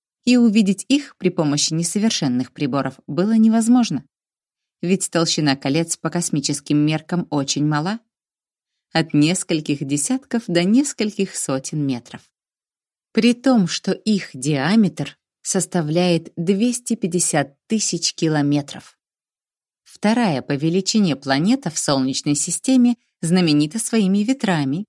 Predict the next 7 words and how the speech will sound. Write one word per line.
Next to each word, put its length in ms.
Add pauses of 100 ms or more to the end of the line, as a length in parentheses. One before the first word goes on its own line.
(100)
ураганами 640
и 200
бурями. 520 (880)
Скорость 640
ветра 400
на 160
Сатурне 800